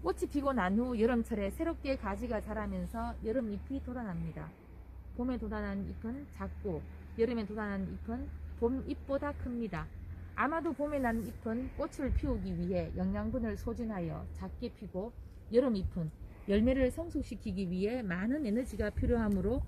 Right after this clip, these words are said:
잎을 크게 키워 열매를 성숙시키고 또 내년에 피울 꽃과 잎을 위해 영양분을 저장하기 위한 것이 아닐까 생각되어집니다.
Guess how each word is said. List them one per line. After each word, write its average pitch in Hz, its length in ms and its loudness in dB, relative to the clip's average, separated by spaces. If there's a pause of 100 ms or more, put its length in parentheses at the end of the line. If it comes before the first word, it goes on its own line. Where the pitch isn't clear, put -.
(300)
잎을 269 260 4
크게 339 300 2
키워 165 420 0 (400)
열매를 214 460 6
성숙시키고 208 920 -2 (140)
또 302 220 2
내년에 220 380 4
피울 240 260 2
꽃과 220 600 -2 (340)
잎을 254 340 4
위해 175 280 2 (300)
영양분을 233 680 6
저장하기 240 600 4
위한 214 220 6
것이 226 320 2
아닐까 226 520 2
생각되어집니다. 170 920 0